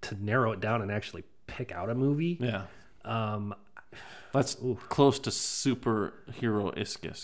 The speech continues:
Speaker 2: if you get my, I mean, that's kind of a Mike-ism <laughs> right there. Iskis.
Speaker 1: Iskis.
Speaker 2: Iskis.
Speaker 1: Iskis.
Speaker 2: Iskis.
Speaker 1: Ipkith.
Speaker 2: Ipkith.
Speaker 1: Um, oh,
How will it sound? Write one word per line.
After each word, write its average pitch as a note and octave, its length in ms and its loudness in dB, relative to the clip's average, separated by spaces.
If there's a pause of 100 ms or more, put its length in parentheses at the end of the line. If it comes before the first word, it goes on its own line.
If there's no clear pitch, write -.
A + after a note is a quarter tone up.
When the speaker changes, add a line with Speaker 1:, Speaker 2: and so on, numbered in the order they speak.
Speaker 2:
if A#2+ 140 -8
you A2+ 60 0
get G#2+ 200 0
my, G2+ 140 -8 (180)
I G2+ 100 -4
mean, F#2+ 180 -4 (260)
that's A2+ 160 0
kind A#2 160 4
of A2 60 4
a G#2 60 2
Mike-ism G2 560 -2
<laughs> - 20 -2
right - 300 -4
there. B2+ 200 2 (480)
Iskis. - 500 -4 (300)
Speaker 1:
Iskis. - 280 -14 (340)
Speaker 2:
Iskis. B2+ 180 -6 (100)
Speaker 1:
Iskis. - 300 -8 (320)
Speaker 2:
Iskis. - 360 -10
Speaker 1:
Ipkith. A2+ 320 -2 (480)
Speaker 2:
Ipkith. C#3+ 480 4
Speaker 1:
Um, C#3 120 -2
oh, C#3+ 280 -2